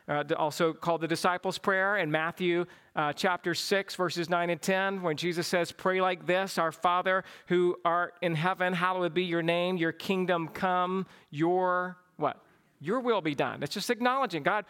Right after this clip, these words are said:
we're praying that your will be done on earth as it is in heaven." In other words, just saying, "God, I know you're sovereign. I know you're in charge. And I know that you've got this. And so I'm just submitting myself and I'm praying for you to do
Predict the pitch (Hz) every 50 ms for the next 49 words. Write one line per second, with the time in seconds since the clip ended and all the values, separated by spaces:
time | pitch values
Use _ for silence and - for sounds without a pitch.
0 | - - - 185 233 262 - - 254 262 254 240 226 185 220 247 262 254 240 208
1 | 185 165 160 143 160 139 123 - - - - - - 202 202 196 202 233 247 240
2 | 247 240 220 220 233 233 240 214 208 220 214 226 240 233 - 170 - - - -
3 | - - 202 208 220 220 226 214 208 214 - 233 226 220 226 220 214 220 226 233
4 | 240 262 247 233 220 - - 196 165 165 - - 104 147 - - _ _ _ _
5 | - 220 233 233 226 240 247 254 254 233 240 226 220 202 196 - 220 196 180 160
6 | 143 123 - - - - - - _ _ _ _ _ _ _ 202 214 - 226 233
7 | 233 240 247 254 262 247 214 226 208 - 190 202 233 190 - 233 226 240 247 -
8 | - 233 196 151 151 - - 202 180 - - 220 208 - 208 226 226 226 226 170
9 | - - - - - - 226 208 202 226 254 262 262 247 247 240 240 226 - -
10 | - 254 240 233 220 - 208 196 190 196 180 - - 233 233 233 240 233 220 -
11 | 208 190 185 214 240 233 185 202 165 147 185 220 233 233 240 233